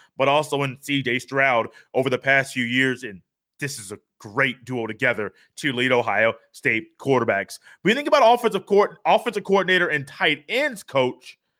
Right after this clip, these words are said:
can't forget that title in Kevin Wilson. I wonder how much longer he's going to be at Ohio State.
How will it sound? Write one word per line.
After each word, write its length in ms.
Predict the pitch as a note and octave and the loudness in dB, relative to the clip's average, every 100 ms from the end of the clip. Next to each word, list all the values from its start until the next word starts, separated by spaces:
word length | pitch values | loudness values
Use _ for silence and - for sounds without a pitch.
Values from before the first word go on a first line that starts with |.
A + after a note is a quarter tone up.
| _ | _
can't 220 | - C#3 C3+ | -2 -2 -2
forget 280 | B2 B2+ | -4 -2
that 220 | C#3 C#3 C3+ | 0 0 0
title 420 | C#3+ D3 C#3+ C#3 _ - | 0 2 0 -2 _ -10
in 120 | C#3+ | -6
Kevin 320 | E3 C#3 B2+ | -4 -2 -2
Wilson. 400 | D3+ E3+ F3+ D3 - - _ _ _ - | -2 -2 -2 -8 -12 -20 _ _ _ -8
I 220 | G#3 C4+ D#4 | 0 2 2
wonder 420 | A3+ A#3 A3 G#3 | 0 0 2 2
how 160 | G3+ | 2
much 200 | G3 F3 | 0 0
longer 440 | B2 C#3 D#3 F3 F#3 | 0 0 0 0 -6
he's 240 | C#3 D3 | -6 -8
going 200 | C3+ D3 | -2 -2
to 60 | D3+ | -2
be 120 | C#3 | -2
at 120 | C#3+ | 2
Ohio 440 | C#3+ A#2+ C3 C#3+ C#3+ | 2 2 2 2 0
State. 400 | - C3 D3+ | 0 -2 -2